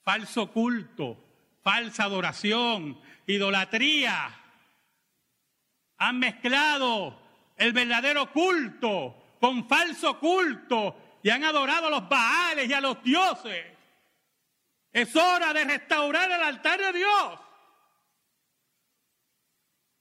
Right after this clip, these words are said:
¿Qué es tener vivo celo por Jehová, hermano? Han matado a espada a tus profetas. Han desechado la palabra de Dios.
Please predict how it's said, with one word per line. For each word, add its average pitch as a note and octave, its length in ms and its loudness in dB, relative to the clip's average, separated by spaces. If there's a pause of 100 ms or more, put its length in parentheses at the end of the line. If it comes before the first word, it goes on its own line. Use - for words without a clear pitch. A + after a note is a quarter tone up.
(440)
¿Qué B3 80 -2
es A#3+ 80 -6
tener A3+ 280 -4
vivo E3 300 -6
celo A#2 320 -10
por A#2 220 -14
Jehová, G#2+ 240 -12
hermano? F2 260 -20 (2250)
Han C#3+ 160 -4
matado E3+ 480 -2
a E3 60 -2
espada F3+ 640 -2
a C#3+ 80 -8
tus D#3+ 140 -6
profetas. D#3 920 -10 (760)
Han F#3 220 -2
desechado G3+ 640 -4
la D#3 160 -4
palabra D3+ 340 -4
de C3+ 140 -8
Dios. - 540 -12